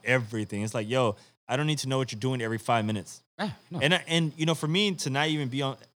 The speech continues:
Speaker 1: social media that much, like, I'm not social media active like I used to, and to still feel like I see too much of you,
Speaker 2: Yeah. Yeah.
Speaker 1: <laughs> it's,
Speaker 2: Like,
Speaker 1: it's a little
Speaker 2: when I
Speaker 1: insane.
Speaker 2: do, when I do, like, if every time I open my app, you're the very first person,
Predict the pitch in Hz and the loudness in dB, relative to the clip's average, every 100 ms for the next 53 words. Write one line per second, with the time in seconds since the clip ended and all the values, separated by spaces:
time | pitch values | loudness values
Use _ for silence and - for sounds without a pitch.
0 | _ - 139 135 139 139 143 139 139 139 | _ -8 -4 -2 -2 0 0 2 0 0
1 | 135 107 110 131 127 123 120 120 110 104 | -2 -2 -2 -2 -2 -4 -2 -2 0 -2
2 | 110 113 110 104 107 120 - 131 127 - | -4 -4 -4 -4 -4 -4 -4 -6 -6 -12
3 | _ _ _ - 147 139 - - 151 160 | _ _ _ -2 0 0 -2 0 4 4
4 | 151 147 151 143 127 131 - 160 - 160 | 2 0 2 2 2 0 0 -2 0 2
5 | 117 127 156 156 170 - - - _ 143 | 4 2 2 2 4 4 -2 -20 _ 0
6 | 147 110 _ _ _ - 156 - 113 170 | 0 0 _ _ _ 0 0 2 2 2
7 | 226 277 - 143 135 175 117 90 147 143 | 2 6 8 8 6 6 6 4 4 4
8 | 156 147 117 117 104 - - _ _ _ | 4 2 0 0 0 -4 -18 _ _ _
9 | 120 113 - 139 185 180 175 151 135 123 | -6 -6 2 4 4 4 4 6 4 4
10 | 123 120 113 104 104 95 101 85 _ _ | 0 0 0 0 0 2 0 -2 _ _
11 | _ _ _ 87 110 104 82 107 107 113 | _ _ _ -6 -2 -2 -2 -2 -2 -2
12 | 104 - 117 113 120 117 | -6 -4 -4 -4 -4 -8